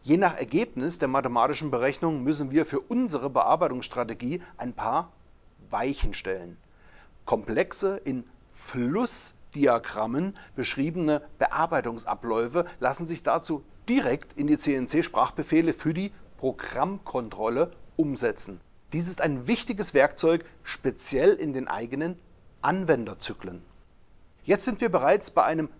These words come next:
weiteren Punkt angelangt. Wie und wo verpacke ich meine flexiblen C-N-C-Programmsequenzen? Schreibe ich diese ins Hauptprogramm oder in ein Unterprogramm?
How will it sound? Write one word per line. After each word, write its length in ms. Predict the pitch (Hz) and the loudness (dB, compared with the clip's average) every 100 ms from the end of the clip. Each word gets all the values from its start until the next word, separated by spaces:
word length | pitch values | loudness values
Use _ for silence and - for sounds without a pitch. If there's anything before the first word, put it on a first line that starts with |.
| - | -2
weiteren 400 | 127 208 175 151 | 2 4 2 0
Punkt 240 | 180 170 | 0 0
angelangt. 580 | - 240 175 107 104 - - - - | 0 2 2 2 -4 -16 -20 -20 -16
Wie 380 | 117 190 262 - | -2 0 0 2
und 300 | 180 165 113 | 4 4 2
wo 300 | 120 339 - - | 2 2 0 -8
verpacke 720 | - 156 - - 202 - 156 | -4 -2 -2 0 0 2 0
ich 300 | 131 139 - | 0 -2 0
meine 200 | 143 151 | 0 0
flexiblen 600 | 143 135 185 202 202 185 | -2 -4 -4 -2 0 2
C-N-C-Programmsequenzen? 1500 | - 147 131 165 180 139 - 104 113 151 160 160 170 233 285 - - - - _ - - | 2 0 4 4 4 -4 -4 -4 -4 -4 0 0 0 -4 -8 -14 -20 -20 -20 _ -20 -12
Schreibe 340 | - 135 151 196 | -6 0 0 0
ich 180 | 185 | -4
diese 260 | - 180 139 | -4 -2 0
ins 280 | 143 - - | -2 0 0
Hauptprogramm 640 | 190 - 190 - 165 175 - | 0 0 -6 2 2 2 -2
oder 260 | 127 131 | 0 0
in 140 | 131 127 | 0 -2
ein 180 | 113 - - - - | -6 -10 -20 -20 -4
Unterprogramm? 840 | 165 135 - 139 170 160 165 220 | -2 -2 -2 -2 -2 2 2 2